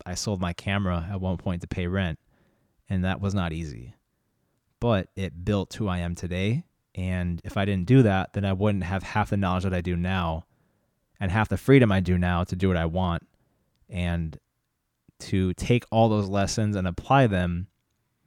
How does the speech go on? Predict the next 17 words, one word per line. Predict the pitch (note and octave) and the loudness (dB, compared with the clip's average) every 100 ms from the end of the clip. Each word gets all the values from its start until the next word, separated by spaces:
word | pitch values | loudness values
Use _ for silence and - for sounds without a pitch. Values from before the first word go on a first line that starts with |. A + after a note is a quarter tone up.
| _ _ _ _ - | _ _ _ _ 0
not | A#2+ C3 - | 4 4 6
only | B2 A#2+ | 4 4
in | A2+ | 2
other | G#2+ G#2 | 2 0
companies | - A2 F#2 G#2 F2+ | 0 0 0 -2 -2
I'm | F2 | -4
starting | - A#2+ B2 G#2 F#2+ | 2 6 8 8 4
or | E2+ | 0
started, | - C#3+ C3+ F#2+ F2+ F#2+ _ _ _ _ _ - | 4 8 8 6 2 -4 _ _ _ _ _ -4
but | G#2 G2 - _ _ - | 0 0 0 _ _ 0
to | A2 | 2
apply | - A2 G#2 | 4 4 4
them | G2 | 2
to | - | 0
my | F#2+ E2 | -2 2
own | G2+ G2+ | 2 4
life | F2+ E2 E2 - | 2 0 -6 -12